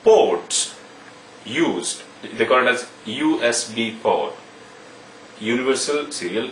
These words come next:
Bus. And you can, you can add any, any device to it. Now, almost all the components now, they are all U S B,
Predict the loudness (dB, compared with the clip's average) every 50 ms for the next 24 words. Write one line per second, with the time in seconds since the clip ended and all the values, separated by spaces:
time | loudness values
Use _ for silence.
0 | -12 -10 -2 -2 -2 -2 -2 -6 -4 -2 -2 -2 0 0 0 0 0 2 2 2
1 | 2 2 -4 -2 4 4 6 6 6 6 4 4 0 -2 -12 -16 -18 -20 -20 -12
2 | 0 2 4 4 4 2 2 2 4 4 4 4 6 6 6 6 4 4 0 -4
3 | -4 -4 -6 -12 -16 -18 -18 -18 -10 -6 -6 -6 -6 -8 -4 2 4 6 6 6
4 | 4 2 0 2 6 6 8 8 8 4 4 2 4 4 4 4 4 4 4 4
5 | 2 -2 -2 4 4 4 6 6 6 6 8 8 8 8 6 4 -2 -6 -4 -4
6 | -4 -2 0 0 0 -2 -4 -2 -2 -2 -2 -2 -4 -6 -8